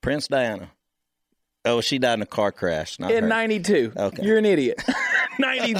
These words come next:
Speaker 2: ninety-six, ninety-seven, not ninety-two. So, Winston?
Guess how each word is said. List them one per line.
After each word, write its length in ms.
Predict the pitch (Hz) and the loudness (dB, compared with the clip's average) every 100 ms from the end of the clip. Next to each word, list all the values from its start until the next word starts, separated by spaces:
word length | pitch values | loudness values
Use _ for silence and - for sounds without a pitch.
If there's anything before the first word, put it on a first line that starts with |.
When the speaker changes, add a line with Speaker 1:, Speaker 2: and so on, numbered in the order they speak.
| 196 | -2
Speaker 2:
ninety-six, 920 | 202 262 226 226 185 - - 185 - 151 | -2 0 0 -2 -4 -4 -2 0 -2 -2
ninety-seven, 680 | 170 233 - 160 143 123 | -2 0 0 0 0 0
not 160 | 117 135 | 0 0
ninety-two. 420 | 113 107 107 101 - - - _ | 0 -2 -4 -8 -8 -18 -20 _
So, 360 | - 185 170 165 _ _ _ _ _ _ _ _ _ _ _ _ _ - - _ _ _ _ _ - | 0 4 4 0 _ _ _ _ _ _ _ _ _ _ _ _ _ -20 -20 _ _ _ _ _ -2
Winston? 640 | 135 170 175 - 226 | 0 0 -2 -2 0